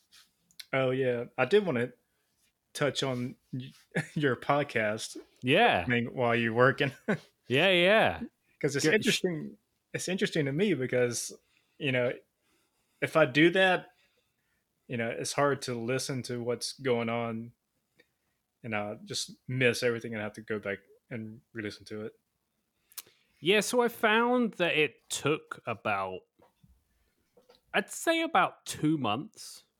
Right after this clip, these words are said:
Speaker 2: of, like, continuous podcast li-, podcast listening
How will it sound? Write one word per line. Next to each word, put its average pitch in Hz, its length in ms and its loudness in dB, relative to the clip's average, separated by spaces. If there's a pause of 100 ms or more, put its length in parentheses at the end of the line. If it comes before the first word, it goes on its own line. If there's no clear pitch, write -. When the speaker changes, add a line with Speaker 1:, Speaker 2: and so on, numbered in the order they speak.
(540)
Speaker 2:
of, 120 380 2
like, 110 340 -6
continuous 135 920 -6
podcast 117 500 -6
li-, 135 160 -8 (160)
podcast 139 640 -4
listening 143 480 -6